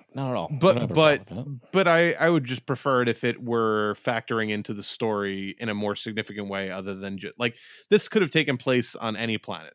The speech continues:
Speaker 2: This did not need to take place on Tatooine, and it only did to serve the kind of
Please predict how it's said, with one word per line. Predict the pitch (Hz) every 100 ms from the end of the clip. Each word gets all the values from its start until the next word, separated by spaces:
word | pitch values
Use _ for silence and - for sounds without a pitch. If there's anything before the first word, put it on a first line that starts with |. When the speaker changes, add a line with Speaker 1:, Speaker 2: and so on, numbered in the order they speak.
| -
Speaker 2:
This | 120
did | 123 113
not | 113
need | 110 107
to | 92
take | - 101
place | 107 92
on | 101
Tatooine, | 87 95 - 101 95 95 87 82 _ _
and | 104 101
it | 101
only | 104 98 95
did | 98 98 90 _
to | -
serve | 98 - 101 95 90
the | 92
kind | - 95
of | 92 92